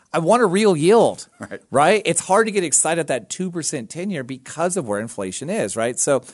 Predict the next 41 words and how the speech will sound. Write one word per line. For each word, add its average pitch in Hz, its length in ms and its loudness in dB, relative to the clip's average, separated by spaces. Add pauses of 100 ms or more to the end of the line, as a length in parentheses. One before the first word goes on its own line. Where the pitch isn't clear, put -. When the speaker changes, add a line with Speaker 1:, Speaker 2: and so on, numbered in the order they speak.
(180)
Speaker 1:
if 120 120 -10
you 127 80 -4
put 196 220 -6
that 160 180 -4
together, 151 440 -4
it's 120 180 -6
like, 120 200 -4 (360)
okay, 160 240 0
we've 131 160 0
been 165 120 -2
in 175 60 -4
this 160 240 -6
area 135 260 -2
for 117 180 -8
a 101 60 -6
while, 120 360 -4
but, 120 340 -2 (320)
uh, 117 280 -6
it 135 140 -10
seems 214 280 -2
to 226 80 -8
be 156 440 -4
these 127 220 -8
ranges 123 680 -6
over 127 140 -2
the 113 100 -8
last, 120 340 -6
like, 104 200 -8 (480)
I 127 120 -10
wanna 147 160 -6
go 139 140 0
back 117 280 -4
to 107 140 -8
pre-Brexit. 143 1700 -6
So 120 160 -4
if 104 60 -6
we 113 60 -8
go 147 140 -2
back 143 280 -4
to, 139 100 -8
like, 113 220 -8